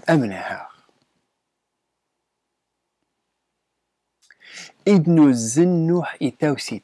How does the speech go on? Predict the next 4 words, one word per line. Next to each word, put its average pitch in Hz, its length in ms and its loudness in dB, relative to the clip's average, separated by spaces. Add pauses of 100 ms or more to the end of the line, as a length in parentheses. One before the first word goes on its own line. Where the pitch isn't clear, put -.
النس، 104 680 -10 (760)
السنكد 165 680 -2 (500)
تاوسيت 143 460 0 (100)
نك، 117 600 -6